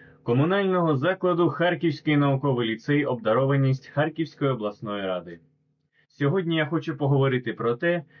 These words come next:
що для кожного з нас є найріднішим і безмежно важливим. Видатний український митрополит та науковець Іван Огієнко колись сказав: "Мова — це наша національна ознака, у мові наша культура,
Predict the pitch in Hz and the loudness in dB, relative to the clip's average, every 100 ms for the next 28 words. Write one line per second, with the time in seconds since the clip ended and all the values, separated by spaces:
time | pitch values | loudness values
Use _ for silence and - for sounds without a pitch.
0 | - - - 175 151 110 107 117 110 117 | -18 -16 -6 -2 0 0 -4 -4 -6 -6
1 | 101 101 104 147 165 - _ _ 123 127 | -6 -6 -2 0 0 -4 _ _ -6 -2
2 | 117 110 98 135 151 160 156 123 107 107 | 0 -2 -2 -2 -2 -4 -6 -6 -4 -4
3 | 107 104 104 110 101 98 101 95 87 82 | -2 -4 -4 -6 -6 -6 -8 -10 -10 -14
4 | 80 _ _ _ _ _ _ - 135 180 | -20 _ _ _ _ _ _ -8 -6 -4
5 | 208 202 170 165 - 156 143 139 135 143 | -2 -2 -2 -2 -2 -2 0 0 0 2
6 | 135 131 113 110 104 104 160 147 139 - | 0 0 -4 -4 -4 -2 0 0 -2 -6
7 | 113 113 110 107 104 135 143 143 135 101 | -4 -4 -4 -10 -6 -4 -4 -8 -10 -10
8 | 95 - 98 90 87 - _ _ _ _ | -12 -16 -20 -16 -18 -18 _ _ _ _
9 | _ 113 139 165 110 92 _ _ _ 147 | _ -6 -4 -2 -6 -10 _ _ _ -2
10 | 175 190 180 165 139 156 156 160 156 151 | -2 -2 -4 -4 -2 -2 0 -2 -2 -2
11 | 143 123 127 98 - - _ _ _ - | -2 -2 -4 -4 -10 -20 _ _ _ -4
12 | 143 139 127 120 117 107 - 98 - 151 | -2 0 0 -4 -6 -10 -8 -10 -4 -2
13 | 165 165 | 0 -2